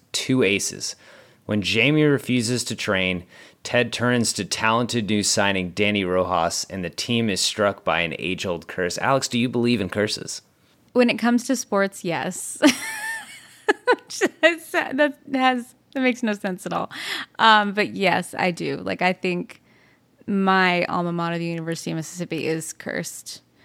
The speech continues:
Speaker 2: I don't know why. I don't have specifics, but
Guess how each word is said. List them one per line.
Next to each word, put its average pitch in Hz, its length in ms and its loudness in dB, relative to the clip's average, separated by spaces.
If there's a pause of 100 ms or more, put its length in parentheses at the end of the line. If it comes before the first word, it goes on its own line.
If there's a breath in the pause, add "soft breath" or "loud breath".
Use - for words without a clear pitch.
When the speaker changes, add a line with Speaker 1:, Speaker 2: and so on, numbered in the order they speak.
(400 soft breath)
Speaker 2:
I 196 80 2
don't 190 160 2
know 175 180 2
why. 233 460 6
I 190 80 -2
don't 190 160 0
have 190 160 0
specifics, - 720 -8
but 160 540 -2